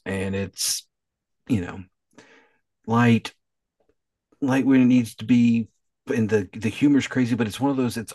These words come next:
almost in the same line of, like, Barry, where, like, when the action ramps up, it's, like, just, it's like, of course, it's, it's Arnold, you know, but,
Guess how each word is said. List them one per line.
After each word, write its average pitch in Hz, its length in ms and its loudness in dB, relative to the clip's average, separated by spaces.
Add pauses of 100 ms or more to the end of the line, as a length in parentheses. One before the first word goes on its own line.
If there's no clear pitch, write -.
almost 143 320 0
in 135 100 6
the 117 80 2
same 113 260 0
line 110 160 0
of, 104 120 -4
like, 98 200 -6
Barry, 104 280 -2
where, 95 160 -8
like, 95 180 -8
when 98 120 -8
the 92 120 -4
action 101 500 -2
ramps 104 340 -2
up, 117 180 0
it's, - 280 -6
like, - 240 -6
just, - 420 -10 (380)
it's 104 120 -8
like, 95 200 -2
of - 80 -12
course, 135 260 0
it's, - 140 -12
it's 98 160 -4
Arnold, 101 340 -2 (100)
you 98 60 -6
know, 92 240 -8 (560)
but, 92 240 -6